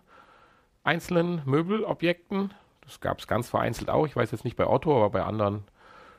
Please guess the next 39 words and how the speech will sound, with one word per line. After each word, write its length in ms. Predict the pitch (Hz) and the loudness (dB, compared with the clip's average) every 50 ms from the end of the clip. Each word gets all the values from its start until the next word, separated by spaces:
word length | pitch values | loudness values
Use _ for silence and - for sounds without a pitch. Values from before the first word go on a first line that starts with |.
| _ _ | _ _
Möbelherstellern 880 | - 107 107 117 117 117 107 104 101 107 101 101 - 104 101 101 95 90 | -2 0 0 2 4 4 2 4 4 2 2 2 2 0 0 2 0 0
auch 200 | - - 127 139 | 0 -2 -2 -2
schon. 300 | - - - 208 220 202 - _ _ _ _ _ - - - - _ _ | -2 -4 -4 -4 -4 -6 -10 _ _ _ _ _ -20 -20 -20 -20 _ _
Und 380 | _ 151 160 202 - - - - | _ 4 4 4 2 -4 2 4
dann 420 | 143 143 156 156 160 160 156 151 | 4 4 6 2 -2 -4 -4 -2
den, 340 | 139 139 139 139 139 139 139 | 0 0 2 2 0 -2 -4
äh, 460 | 151 156 147 143 143 127 127 127 131 | -4 -4 -2 0 2 4 4 4 2
drei 260 | 123 - 117 117 123 120 | 0 0 2 2 2 4
D 140 | 120 117 | 4 4
Raumplaner. 600 | 110 101 104 127 170 - - 180 185 202 165 170 156 | 6 6 6 6 4 2 0 -2 0 0 0 0 2
Das 200 | 147 127 - - | 0 0 2 0
heißt, 240 | 117 120 113 - - | 0 0 0 -2 -6
man 100 | 110 104 | -8 -6
kann 180 | - 113 107 107 | -4 -4 -2 0
jetzt 200 | 101 92 - - | -2 -4 -2 -2
auch 260 | 101 95 98 92 - - - _ _ _ _ _ _ - - - - - - _ _ _ _ _ | -2 -2 -2 -2 -4 -12 -20 _ _ _ _ _ _ -20 -16 -16 -16 -16 -18 _ _ _ _ _
sein, 320 | - 127 113 113 117 - - - - | 2 4 4 4 4 0 -4 -8 -8
das, 300 | 107 92 87 - - - | -8 -6 -8 -8 -10 -10
ich 40 | - | -2
meine, 240 | 107 98 95 90 85 | 0 0 0 0 -4
die, 160 | - - 90 | -6 -8 -6
die, 120 | 82 104 90 | -6 -6 -6
die 200 | 82 87 90 - | -6 -6 -6 -6
Apps 200 | 87 - - - | -6 -6 -4 -4
gibt's 180 | 104 95 - | -6 -4 -2
natürlich 300 | - 92 - - 92 90 | -4 -4 -2 -4 -6 -4
von 140 | - 101 73 | -4 -4 -4
anderen 200 | 71 92 92 87 85 | -2 -2 -2 0 0
Herstellern 360 | 92 92 - - 85 82 80 | 0 -2 -2 -2 -4 -2 2
auch, 220 | 98 117 139 131 | 4 4 4 4
aber 180 | 120 95 98 - | 2 2 2 0
Otto 160 | 101 101 104 | 0 -2 -4
bietet 320 | 92 - 110 101 98 101 | -6 -4 -6 -6 -6 -6
das 140 | - 101 - | -6 -4 -4
jetzt 160 | 101 90 85 | -4 -4 -4
als 140 | 90 92 - | -4 -6 -4
Portfolio 540 | _ - 95 - - - 113 110 101 104 98 | _ -4 -4 -2 0 0 0 2 2 0 0
komplett 560 | - - 98 90 - 95 98 - - - - - - _ | 0 0 -2 0 0 0 -2 -2 -6 -16 -20 -20 -20 _
ab, 200 | - 160 - - | 0 0 0 0